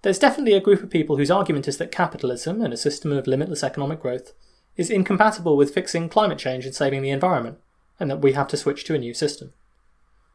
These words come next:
Regardless of how you feel about that, you can see why the have your cake and eat it philosophy of Reinventing Fire,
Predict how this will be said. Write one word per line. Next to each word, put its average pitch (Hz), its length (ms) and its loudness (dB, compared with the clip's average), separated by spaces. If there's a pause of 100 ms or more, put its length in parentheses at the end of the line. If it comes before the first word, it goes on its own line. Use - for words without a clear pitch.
(500)
Regardless 233 380 6
of 175 80 -2
how 170 60 0
you 160 120 0
feel 165 200 2
about 139 240 0
that, 233 260 -2
you 165 100 -2
can 190 140 -2
see 240 180 0
why 180 200 6
the 143 160 2
have 151 260 0
your 147 140 6
cake 143 240 0
and 143 60 0
eat 147 140 -2
it 151 120 -4
philosophy 143 420 0
of 127 120 2
Reinventing 135 460 0
Fire, 143 420 -2